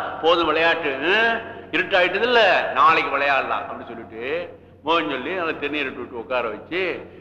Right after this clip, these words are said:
மிளகாய் எடுத்து ரெண்டு கூரை இதை எடுத்து சுத்துவாங்க. ஏன்னா புள்ள திருஷ்டி பட்டுரும். இப்படி ஒண்ணு சுத்தி, இப்படி ஒண்ணு சுத்தி. அதுக்கு நான் மந்திரம் இருக்கு, அது அவங்க நீங்க கேட்டா சொல்ல மாட்டேங்கிறாங்க.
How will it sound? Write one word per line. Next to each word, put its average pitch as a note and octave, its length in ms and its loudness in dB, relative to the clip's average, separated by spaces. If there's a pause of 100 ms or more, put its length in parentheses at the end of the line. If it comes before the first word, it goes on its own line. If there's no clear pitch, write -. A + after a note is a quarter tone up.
(200)
மிளகாய் D3+ 380 2
எடுத்து A#2+ 340 -2
ரெண்டு C#3+ 220 -2
கூரை C#3 540 0
இதை A#2+ 160 -8
எடுத்து C3 640 -2 (200)
சுத்துவாங்க. B2 500 -8 (1120)
ஏன்னா - 20 -20
புள்ள C3+ 360 0
திருஷ்டி B2+ 360 -2
பட்டுரும். G2+ 560 -10 (1600)
இப்படி D#3 240 0
ஒண்ணு C#3 220 4
சுத்தி, C3 240 -4
இப்படி D3 240 -2
ஒண்ணு B2+ 100 -4
சுத்தி. A#2 360 -8
அதுக்கு C#3 300 -2
நான் D3+ 140 2
மந்திரம் C#3 360 2
இருக்கு, C3 180 0
அது B2+ 140 4
அவங்க A#2+ 260 0
நீங்க A#2 220 -4
கேட்டா B2 320 0
சொல்ல B2 200 -2
மாட்டேங்கிறாங்க. G#2 480 -8